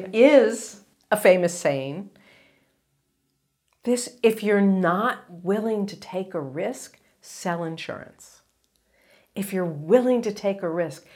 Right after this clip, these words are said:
if you're willing to boldly say, "This is my vision.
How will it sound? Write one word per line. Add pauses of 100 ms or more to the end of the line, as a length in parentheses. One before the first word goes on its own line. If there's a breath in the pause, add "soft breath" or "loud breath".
if
you're
willing
to
boldly
say, (280 loud breath)
"This
is
my
vision.